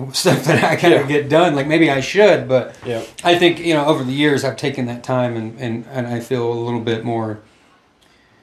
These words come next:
Speaker 1: content with, with just, you know,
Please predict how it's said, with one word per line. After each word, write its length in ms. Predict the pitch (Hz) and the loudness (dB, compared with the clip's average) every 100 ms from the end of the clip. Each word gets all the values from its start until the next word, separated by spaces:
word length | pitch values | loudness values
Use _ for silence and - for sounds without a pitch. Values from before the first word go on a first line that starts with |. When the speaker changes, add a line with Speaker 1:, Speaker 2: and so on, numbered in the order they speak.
| _ _ _ _ - | _ _ _ _ -2
Speaker 1:
content 500 | 135 127 143 127 127 | 0 0 0 -2 -2
with, 360 | 127 113 - - | -6 -6 -14 -8
with 380 | 127 117 117 - | -4 -4 -6 -10
just, 540 | 120 123 117 - - - _ _ _ _ _ _ _ _ _ | -4 -4 -2 -6 -8 -16 _ _ _ _ _ _ _ _ _
you 160 | 127 120 | -2 -2
know, 400 | 113 113 113 | -2 -4 -6